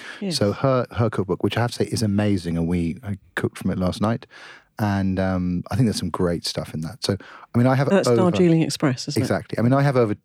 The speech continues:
Speaker 2: probably two hundred something cookbooks. It's kind of a, it's sort of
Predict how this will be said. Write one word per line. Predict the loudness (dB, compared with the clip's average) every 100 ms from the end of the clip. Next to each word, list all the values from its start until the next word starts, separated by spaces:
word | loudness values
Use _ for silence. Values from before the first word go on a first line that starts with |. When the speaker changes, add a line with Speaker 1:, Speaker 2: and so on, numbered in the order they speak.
| _
Speaker 2:
probably | -4 -2 -2
two | -2 -2 0
hundred | -2 -4 -2 -4 -4 -12 -20
something | -4 -2 -2
cookbooks. | -4 -4 -6 -8 -20 -20 -20 _
It's | -16
kind | -2 0
of | 0
a, | -4
it's | -8
sort | 0
of | 0